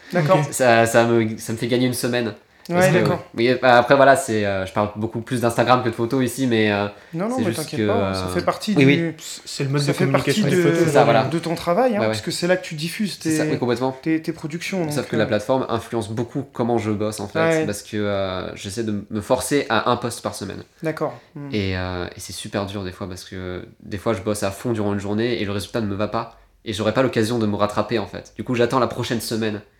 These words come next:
Speaker 3: pour faire un
Speaker 1: D'accord.
Speaker 3: truc.
Speaker 2: Mhm.
Speaker 3: Et du coup, ça me frustre des fois. Et des fois, ça fait deux semaines que j'essaie de faire un truc et je dis, putain, ça marche pas. Donc, euh, du coup, quand je vois le vrai résultat et qui me plaît vraiment, honnêtement, je suis, je suis super content, quoi.
Speaker 2: Ah ouais, ouais, c'est,
Speaker 1: Ah
Speaker 2: euh,
Speaker 1: ouais, c'est un sacré boulot quand même, hein.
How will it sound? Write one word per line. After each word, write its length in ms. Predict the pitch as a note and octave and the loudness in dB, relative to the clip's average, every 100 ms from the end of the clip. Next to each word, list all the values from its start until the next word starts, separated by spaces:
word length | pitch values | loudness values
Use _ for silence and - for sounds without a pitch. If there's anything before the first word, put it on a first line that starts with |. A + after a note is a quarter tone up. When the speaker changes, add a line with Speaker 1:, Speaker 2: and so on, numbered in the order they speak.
| _ - | _ -6
Speaker 3:
pour 100 | D#3+ | 0
faire 160 | E3 | 2
un 60 | - | 4
Speaker 1:
D'accord. 220 | F3+ D3 | 2 2
Speaker 3:
truc. 100 | - | -2
Speaker 2:
Mhm. 260 | C3 D#3 C#3 A#2+ - _ - | -4 -2 -4 -6 -14 _ -2
Speaker 3:
Et 200 | G#2+ G2+ | 0 0
du 80 | G2+ | -2
coup, 120 | - | -6
ça 120 | B2 | -2
me 100 | G#2 | 0
frustre 460 | G2+ - E3+ E3+ A2 | 0 2 2 2 -4
des 80 | G#2 | -4
fois. 220 | A2+ G#2+ | 0 -2
Et 40 | F#2 | 0
des 80 | |
fois, 120 | G#2 C3 | -2 -2
ça 100 | G#2+ | -2
fait 140 | G#2 | 0
deux 100 | C3 | 0
semaines 320 | B2+ D3 D#3+ | 2 4 4
que 80 | A#2+ | 2
j'essaie 180 | G#2+ G#2+ | -2 -2
de 60 | |
faire 140 | G#2 A2 | 0 0
un 80 | A2 | 0
truc 260 | E3 D#3+ | -2 -4
et 40 | F#2+ | -6
je 40 | |
dis, 80 | - | -14
putain, 320 | - - A#2+ | -18 -14 -12
ça 140 | G#2+ | -10
marche 200 | G2 - | -10 -8
pas. 220 | D#3+ E3 - - - _ - | -8 -8 -12 -20 -20 _ -12
Donc, 200 | G2 A2 | -6 -2
euh, 340 | G2 F#2+ F2 F2 - _ _ _ _ - - | 0 0 -2 -6 -12 _ _ _ _ -14 -8
du 80 | G#2 | -6
coup, 100 | C3+ | -2
quand 160 | A#2 | 0
je 60 | G#2+ | 4
vois 100 | A2+ | 4
le 60 | G#2 | 6
vrai 220 | A#2+ A2+ | 4 4
résultat 600 | A2 G#2 G#2+ G#2+ B2 G#2 | 4 0 0 2 4 4
et 160 | G2+ | 2
qui 140 | G2 G#2 | -2 -4
me 80 | G2+ | 0
plaît 120 | G#2 | 0
vraiment, 300 | G#2 A2+ A2+ | 2 0 0
honnêtement, 300 | F2+ G#2+ G2+ | -4 -8 -12
je 60 | - - | -14 -20
suis, 60 | G2 _ _ _ _ | -20 _ _ _ _
je 60 | - | -18
suis 80 | - | -16
super 200 | F#2 F2+ | -12 -12
content, 240 | G#2+ A#2 | -12 -12
quoi. 100 | - C#3 | -12 -10
Speaker 2:
Ah 120 | F3+ | -6
ouais, 120 | E3+ | -4
ouais, 180 | E3+ D3 | -4 -4
c'est, 240 | - C3 C3 | -8 -6 -4
Speaker 1:
Ah 40 | C3 | 0
Speaker 2:
euh, 160 | F#3+ F#3 | 2 2
Speaker 1:
ouais, 60 | |
c'est 220 | D#3+ - D3 | 0 -8 -10
un 80 | |
sacré 260 | C3 F3+ G#3+ | -10 -8 -4
boulot 200 | G3 A#3 | -2 -2
quand 120 | - | -2
même, 140 | D3+ | -4
hein. 100 | C#3+ | -6